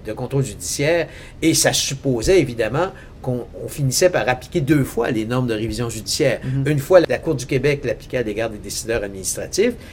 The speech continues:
Speaker 1: et la décision de la Cour du Québec était révisée par des normes de dro-, de, de droit administratif encore. Alors évidemment, même des juges de la Cour d'appel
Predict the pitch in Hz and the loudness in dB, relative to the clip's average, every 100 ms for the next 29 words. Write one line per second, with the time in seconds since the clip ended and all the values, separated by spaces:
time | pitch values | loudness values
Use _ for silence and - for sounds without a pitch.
0 | - - 165 196 165 117 127 131 139 139 | -16 6 10 10 8 2 4 4 0 2
1 | 156 190 135 - 165 131 - 120 95 165 | 2 4 4 2 0 0 -2 -4 2 4
2 | 226 - 135 131 156 131 170 147 139 123 | 4 -2 -8 2 2 4 4 4 2 0
3 | 226 - 113 120 113 147 156 131 - - | -2 0 -2 -2 -2 -2 -2 -4 -10 -14
4 | - 127 123 120 117 110 107 110 113 117 | -8 -4 -2 -2 -6 -8 -8 -6 -4 -4
5 | 113 123 120 117 104 117 - 160 131 95 | 0 2 2 -2 -6 -4 -2 -2 -2 0
6 | 165 143 - - - 120 123 127 131 151 | 2 2 0 -10 -2 0 0 0 2 2
7 | 196 131 160 131 120 107 139 220 170 120 | 0 0 0 0 -2 0 2 2 2 -2
8 | - 104 98 - 123 180 208 | -4 -6 -8 -2 2 2 2